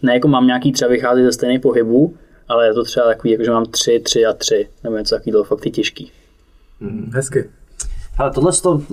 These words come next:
Speaker 2: je taková jako pro mě otázka za milion dolarů, jak, jak jsi říkal, jestli je prostě lepší pracovat na té silnější stránce a tu, tu rozvíjet, anebo se věnovat i té jako slabší, která tě zase třeba může posunout do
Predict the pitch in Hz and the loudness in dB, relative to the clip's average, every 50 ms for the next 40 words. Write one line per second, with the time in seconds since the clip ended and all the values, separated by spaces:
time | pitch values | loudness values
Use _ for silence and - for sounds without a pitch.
0 | 123 151 175 170 170 160 - 170 170 170 165 - 170 156 - 165 156 156 170 170 | 0 2 2 2 2 2 2 2 2 4 2 2 0 0 2 4 4 4 4 4
1 | 160 156 151 - - - - - - - - - - - - - - - - 139 | 2 0 -2 -4 -10 -14 -12 -14 -14 -14 -16 -18 -20 -20 -20 -20 -14 -8 -6 -2
2 | 135 165 156 147 147 - 165 165 147 151 147 147 147 151 160 160 165 165 151 135 | 0 0 0 0 0 0 0 2 4 4 6 6 6 6 6 4 4 4 4 4
3 | 127 123 120 113 107 101 98 117 135 131 127 - 131 123 - 143 139 139 139 - | 4 4 4 4 4 4 4 4 4 4 2 0 -2 0 0 2 2 2 2 0
4 | 95 87 95 104 - - 131 135 135 135 135 131 - - 143 135 127 131 - - | 0 0 0 0 0 2 2 2 4 2 2 0 2 2 2 2 2 0 -2 -2
5 | - 143 139 139 127 123 - - 131 135 135 131 - 151 147 - - 139 127 120 | -2 -2 -2 0 -2 -2 0 2 2 2 2 0 0 -2 -2 0 0 2 2 4
6 | 123 117 107 - - 135 139 - - 123 110 107 110 107 - 113 113 - - - | 2 2 0 -2 -4 -6 -6 -6 -4 -2 -2 -2 -2 0 0 0 0 0 0 0
7 | 117 113 - 123 131 143 131 113 107 107 101 98 95 90 92 110 - - - - | -2 0 2 2 2 4 2 2 0 -2 0 2 2 2 2 2 -2 -4 -4 -2
8 | 117 113 123 123 - - 117 113 110 113 113 113 113 - - 117 - - 120 117 | 0 0 0 0 0 2 2 4 4 4 2 2 0 -2 -6 -8 -6 -4 0 0
9 | 117 113 113 - 123 123 120 - - 120 110 - - - - 110 110 107 110 127 | 0 0 2 2 0 0 0 0 -2 -2 -2 -2 -6 -8 -4 0 2 2 2 2
10 | 156 165 - - _ _ _ _ _ - - 117 117 117 117 127 120 113 117 113 | 0 -2 -4 -10 _ _ _ _ _ -8 -4 -2 -2 0 0 0 0 0 0 -2
11 | - - 127 117 120 123 120 117 113 131 127 - 127 117 - - 123 120 123 120 | -2 -2 0 2 2 2 2 2 2 2 0 2 -2 -2 -2 -2 -2 0 2 2
12 | 120 120 120 117 113 110 110 110 | 2 2 4 4 4 4 4 2